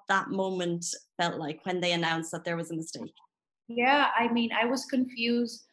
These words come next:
Speaker 2: I've mi-, watched Miss Universe so many times in the past.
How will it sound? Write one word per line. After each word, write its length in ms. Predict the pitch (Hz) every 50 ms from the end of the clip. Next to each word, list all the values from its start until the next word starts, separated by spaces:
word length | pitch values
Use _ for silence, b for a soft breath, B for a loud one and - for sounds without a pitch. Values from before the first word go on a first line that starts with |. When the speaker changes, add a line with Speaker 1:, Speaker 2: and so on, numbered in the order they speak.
| _ _ -
Speaker 2:
I've 180 | 208 208 208 208 196 - - -
mi-, 200 | 220 226 202 - 196
watched 280 | 202 202 208 - - -
Miss 240 | 214 220 - - -
Universe 380 | 208 202 196 196 190 180 - -
so 220 | - - 196 196
many 260 | 202 202 196 196 196 - 180
times 300 | 170 165 170 175 - - -
in 80 | 196
the 100 | 175 190 - -
past. 260 | 185 175 190 185 -